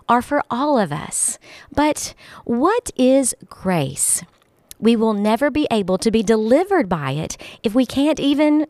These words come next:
define it. In other words, if we don't know what grace is,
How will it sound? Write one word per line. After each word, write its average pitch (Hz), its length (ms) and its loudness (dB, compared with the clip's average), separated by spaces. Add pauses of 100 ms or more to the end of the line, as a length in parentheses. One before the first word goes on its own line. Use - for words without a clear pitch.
define 277 560 -2
it. - 280 -6 (400)
In 233 120 4
other 277 220 4
words, 160 480 -4 (240)
if 240 160 2
we 262 80 2
don't 254 380 -2
know 220 340 2
what 165 340 -2
grace 269 440 -2
is, 170 480 0